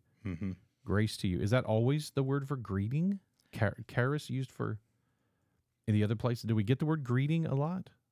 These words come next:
Speaker 1: I don't know. I'd have to look up that. It, it does look, um,
Speaker 2: Which may mean we're always missing <laughs> the correct understanding of greeting.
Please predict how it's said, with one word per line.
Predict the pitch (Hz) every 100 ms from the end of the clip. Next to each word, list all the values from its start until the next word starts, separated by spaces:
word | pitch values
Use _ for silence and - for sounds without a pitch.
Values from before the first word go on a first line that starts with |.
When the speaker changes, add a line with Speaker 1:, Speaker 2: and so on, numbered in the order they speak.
| -
Speaker 1:
I |
don't | 123
know. | 117
I'd | 82 92
have | 98
to | 101
look | 95 104
up | 95 - -
that. | 104 85 -
It, | 139 143 - _ _
it | 123 113
does | 135 139 143 113 107
look, | 104 110 104 - - - _ _ _ _ _ _ _ -
um, | 101 95 92 92 95 92 90 95 _ _
Speaker 2:
Which | 107 -
may | 131
mean | 123 113
we're | 107 -
always | 123 147 101 95 95
missing | 98 98 117 113 135 - 196 -
<laughs> | - 160 - -
the | 156
correct | - 127 -
understanding | 120 120 - 98 95
of | 95 98
greeting. | 98 98 92